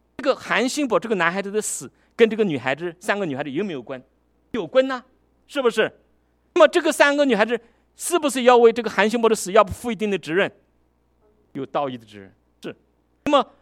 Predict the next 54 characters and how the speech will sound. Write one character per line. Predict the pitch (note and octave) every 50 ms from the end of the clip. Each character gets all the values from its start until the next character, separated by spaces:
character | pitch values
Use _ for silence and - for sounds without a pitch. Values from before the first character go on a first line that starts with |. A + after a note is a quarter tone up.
| _ _ _ _
韩 | - - G#3+ B3
辛 | B3 A3+ C#4+
伯 | C4 B3+ A#3
他 | - C4
的 | B3+ B3
死 | A3+ - - F#3 D3+ _
值 | _ - F3
不 | E3+ B3+
值 | B3 - D3+
得？ | D3+ - A#2 - _ _ _ _ _ _ _ _ -
那 | E4
么 | F4 E4
有 | D#4 C#4 G#3+ - - D4 A#3+ A3
很 | G#3 - A3 A3
多 | C4+ D4+
人 | C4+ A#3+
就 | A3 A#3+
讲 | - - A3
说， | A3+ C#4+ C#4+
这 | B3+ B3+ E4
个， | D4 D4+ C4+
这 | B3+ - F4
样 | E4+ E4 C#4
的 | -
一 | A#3
个， | G3+ A#3 A#3 A3 - _ _ _
这 | - A#3
个 | G#3+ A#3 A3
什 | A3 G3
么， | G3 G3 F#3+
这 | F3+ G#3
个 | G#3 G3 F#3+ -
渣， | - A3+ - A#3 A3 A3 G#3+ - G3+
这 | - - G3+
个 | G3+
渣， | G3 - A#3+ - - G3 G3 F3 _ _
渣 | - A#3 A3+ A#3
男， | G3+ F#3 E3 F3
这 | F#3+ A3
个 | G#3+
渣 | G#3 - A3+ B3 A3
女 | F3+ D#3
的 | D#3
家 | F#3 - B3+ - G#3
庭， | E3+ F3 F3 _ _ -
你 | A3+
根 | - - F4
本 | F#4+ F#4+
就 | A3+ G#3
不 | G#3
要 | A3
去 | - - A#3+
救 | A3 - G4+ D3+
他， | C#3 C3 C3 A#2+